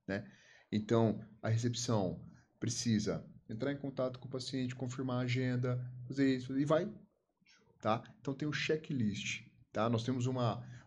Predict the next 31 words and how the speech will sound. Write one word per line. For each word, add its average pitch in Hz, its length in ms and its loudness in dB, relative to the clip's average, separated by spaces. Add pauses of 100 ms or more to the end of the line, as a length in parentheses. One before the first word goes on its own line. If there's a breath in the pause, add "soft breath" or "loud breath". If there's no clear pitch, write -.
hoje, 110 460 6 (120)
né, 104 220 0
na, 90 320 -4 (460 loud breath)
na, 90 140 -8
na, 87 180 -8
no, 90 160 -8
no 92 220 -2
tempo 107 320 2
da 87 260 0
internet, 95 600 0
rede 101 200 -4
social, 107 380 0
nós 110 140 -2
temos 120 140 -2
uma 117 60 -4
pessoa 120 360 -4
que 117 60 -10
fica - 180 -4
só - 440 0 (380 loud breath)
colhendo 113 460 2
ali, 107 220 2
filmando 107 880 2
e 101 120 -2
editando, 104 1120 0
né? 113 220 0 (640 loud breath)
Então 104 280 2
ela 131 80 6
tem 127 120 -2
o 139 60 0
checklist 131 500 -2
dela, 117 360 4